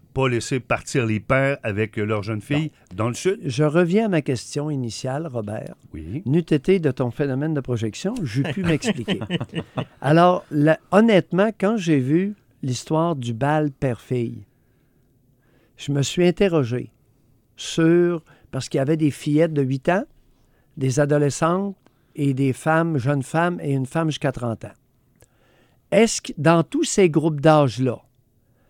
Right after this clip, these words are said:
Speaker 2: est-ce que le fait d'aller à un bal père-fille, c'est un facteur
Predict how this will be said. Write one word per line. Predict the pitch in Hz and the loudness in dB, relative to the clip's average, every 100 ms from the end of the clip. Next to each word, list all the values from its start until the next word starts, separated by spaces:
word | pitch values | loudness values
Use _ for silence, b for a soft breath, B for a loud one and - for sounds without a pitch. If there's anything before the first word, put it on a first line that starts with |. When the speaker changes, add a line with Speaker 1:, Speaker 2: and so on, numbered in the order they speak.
| _ _ _ _ | _ _ _ _
Speaker 2:
est-ce | 156 185 - | 0 0 0
que | - 226 254 262 - _ _ _ - | 6 8 8 4 -8 _ _ _ -4
le | 151 170 | 2 2
fait | - - 202 214 226 _ _ _ _ _ _ | 0 2 4 4 0 _ _ _ _ _ _
d'aller | 139 143 151 175 | -4 0 2 4
à | 156 | 4
un | 143 | 4
bal | 131 175 170 | 2 4 2
père-fille, | 156 143 123 - 175 202 208 | 2 0 0 2 4 4 -2
c'est | 190 - | -6 -2
un | 160 | 0
facteur | 143 160 143 - 160 165 | 0 -2 -4 -2 0 0